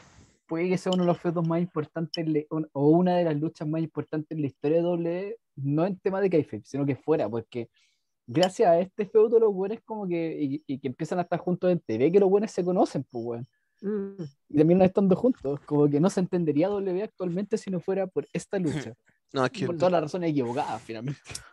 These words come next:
Speaker 3: Triple H es muy bueno para los negocios, weón. Para los negocios suyos, claramente, pero
Speaker 1: Sí, pero
Speaker 3: <laughs> la hizo,
Speaker 1: o sea,
Speaker 3: weón,
Speaker 1: hizo,
Speaker 3: sí.
Speaker 1: hizo, la hizo con cuática, po, weón. Nunca me voy a olvidar del meme que vi hace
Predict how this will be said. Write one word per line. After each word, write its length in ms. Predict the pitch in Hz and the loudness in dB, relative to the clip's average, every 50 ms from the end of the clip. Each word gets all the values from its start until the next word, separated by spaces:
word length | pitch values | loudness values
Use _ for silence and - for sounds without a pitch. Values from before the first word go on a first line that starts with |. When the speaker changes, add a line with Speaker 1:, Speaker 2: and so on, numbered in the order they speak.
| _ _ | _ _
Speaker 3:
Triple 340 | - 160 156 143 139 135 131 | -2 0 2 4 6 6 6
H 180 | 131 127 - 151 | 6 6 4 0
es 60 | 135 | 0
muy 200 | 127 127 127 123 | -2 -4 -4 -4
bueno 280 | 127 123 120 123 123 123 | -4 -4 -4 -4 -4 -2
para 120 | 123 120 | -2 -2
los 120 | 120 120 | -4 -4
negocios, 560 | 120 117 113 113 107 107 113 - - 131 117 110 | -6 -6 -8 -8 -6 -8 -10 -8 -6 -6 -6 -6
weón. 220 | 110 104 107 123 _ _ _ _ - | -6 -10 -12 -14 _ _ _ _ -4
Para 160 | 123 120 120 | -2 0 2
los 80 | 117 120 | 2 2
negocios 420 | 120 117 123 131 131 135 127 - | 2 0 0 -2 0 0 0 0
suyos, 360 | - - 139 143 147 151 151 | -2 -2 0 2 2 2 0
claramente, 640 | - - 156 156 156 156 156 160 165 160 - 151 135 | 2 2 4 6 6 6 4 4 0 2 2 2 2
pero 220 | 135 135 123 147 | 2 2 2 2
Speaker 1:
Sí, 80 | 147 - 143 - - | 2 0 -2 0 4
pero 540 | - 202 160 151 170 170 165 160 160 160 156 | 6 8 8 8 8 6 4 4 2 2 0
Speaker 3:
<laughs> 180 | 156 151 151 - | -2 -4 -8 -4
la 220 | 151 151 151 147 | 0 2 2 2
hizo, 360 | 147 143 143 151 196 165 - 175 | 4 2 2 0 0 0 -2 -4
Speaker 1:
o 20 | |
sea, 180 | 160 147 135 - | -2 -2 -2 0
Speaker 3:
weón, 160 | 180 185 190 | 0 -2 -2
Speaker 1:
hizo, 140 | 190 190 190 156 | -2 -4 -4 -4
Speaker 3:
sí. 420 | 156 156 156 156 156 156 156 160 - | -6 -10 -10 -10 -10 -12 -12 -14 -16
Speaker 1:
hizo, 220 | - 120 - - 156 147 | -20 -10 -6 -4 -2 0
la 160 | 139 139 123 | 2 2 0
hizo 260 | 123 120 - 147 131 | 0 -2 -2 -2 -2
con 220 | 117 110 107 98 _ - | -2 -2 -6 -8 _ -10
cuática, 360 | 123 135 131 123 117 117 120 | -6 -4 -4 -2 0 0 2
po, 200 | 123 123 127 123 | 2 4 4 4
weón. 280 | 127 127 127 127 120 117 - - - - - _ - | 4 4 4 4 2 -2 -8 -16 -20 -20 -16 _ 0
Nunca 200 | 151 160 156 156 _ _ - 180 | 0 0 0 0 _ _ -2 0
me 40 | 180 | 2
voy 120 | 170 175 | 2 2
a 40 | 180 | 2
olvidar 300 | 175 156 160 170 180 175 | 0 0 2 2 2 0
del 300 | 160 156 160 156 151 151 | -2 -4 -4 -4 -4 -4
meme 260 | 143 143 151 160 156 | -4 -4 -2 -2 -4
que 120 | 156 147 131 | -4 -4 -4
vi 340 | 131 135 147 156 151 156 | -2 -2 -2 -2 -2 -2
hace 420 | 143 131 - - 139 127 135 135 | -4 -6 -10 -10 -10 -10 -10 -10